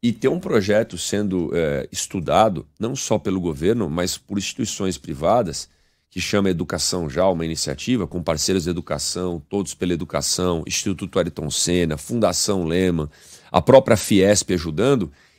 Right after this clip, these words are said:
e esse é o projeto que a gente vai seguir. Eu recebi deles as diretrizes, a meta é quatro mil e quinhentas escolas, dá pra gente fazer, tem orçamento pra fazer isso,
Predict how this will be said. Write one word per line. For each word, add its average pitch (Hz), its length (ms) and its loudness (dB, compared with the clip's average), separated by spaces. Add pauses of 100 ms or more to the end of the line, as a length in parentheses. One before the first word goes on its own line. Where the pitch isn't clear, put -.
(140)
e 117 200 8
esse 151 240 6
é - 40 6
o - 60 4
projeto 113 540 4
que 135 60 -2
a 135 40 2
gente 131 200 -6
vai 131 120 4
seguir. 113 360 2
Eu 92 100 4
recebi 95 480 2
deles 110 360 4
as 90 140 -2
diretrizes, 87 680 0 (320)
a 95 140 4
meta 120 280 4
é - 40 -2
quatro 120 280 0
mil 110 80 0
e 101 60 0
quinhentas 98 340 -4
escolas, 92 560 0 (320)
dá 135 260 10
pra 123 220 0
gente 104 300 -2
fazer, 90 540 2 (380)
tem 147 260 8
orçamento 104 760 6
pra 98 140 -2
fazer 78 340 -4
isso, 107 400 -2